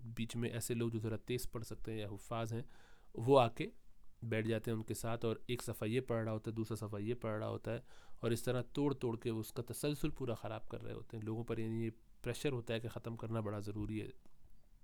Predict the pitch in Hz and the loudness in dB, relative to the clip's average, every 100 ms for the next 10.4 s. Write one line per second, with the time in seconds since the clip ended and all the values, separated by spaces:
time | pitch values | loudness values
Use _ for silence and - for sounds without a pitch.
0 | - - - - - - - - - - | -16 -16 -18 -20 -18 -16 -18 -18 -20 -20
1 | - - 131 135 143 139 - - - - | -16 6 8 10 10 6 4 -8 -8 0
2 | 127 135 139 - - 170 165 123 123 117 | 4 4 2 -2 0 0 0 0 2 4
3 | 113 123 135 160 160 143 143 127 123 127 | 4 2 2 4 2 2 2 0 0 0
4 | 120 120 123 123 120 117 123 120 113 110 | 4 6 6 4 2 2 2 0 0 2
5 | 113 113 113 110 - - 131 123 127 123 | 2 2 2 0 0 0 2 2 0 -2
6 | 117 - 120 123 139 123 110 110 - 117 | -2 -2 -4 -2 -2 -2 -2 -4 -2 0
7 | 107 107 117 110 113 101 92 92 95 - | 0 -2 2 4 4 2 -2 -2 -6 -6
8 | - - - - - 110 107 110 127 127 | -8 -10 -12 -12 -4 -2 0 2 2 2
9 | 120 113 117 117 113 117 110 110 - 110 | 2 2 2 2 2 0 0 0 0 -2
10 | 110 120 117 110 | 0 -2 0 -2